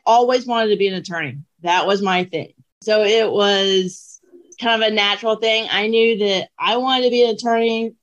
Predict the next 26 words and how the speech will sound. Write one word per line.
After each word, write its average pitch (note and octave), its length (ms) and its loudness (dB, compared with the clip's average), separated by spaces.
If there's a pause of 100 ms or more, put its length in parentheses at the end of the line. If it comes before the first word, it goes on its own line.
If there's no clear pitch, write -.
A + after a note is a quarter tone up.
(640)
And G3 200 2
so F#3+ 460 2 (340)
I F#3+ 200 2
went G3 400 0 (580)
to F#3+ 240 4
Georgia G#3 300 2
Tech. G#3 480 -2 (320)
I C4 140 0
actually G#4 200 -2
graduated C4+ 400 -2
in - 60 -12
three A#3 240 -6
years, F#3+ 560 -6 (460)
which - 440 0 (340)
anybody C4+ 300 0
that B3+ 80 0
knows A#3 220 2
Georgia G#3+ 260 2
Tech G3 300 -2
knows G3 200 -2
that F3+ 80 -12
that's F#3+ 220 -2
pretty G#3+ 160 2
much F#3 220 -2
unheard F3 380 0
of. D#3 260 4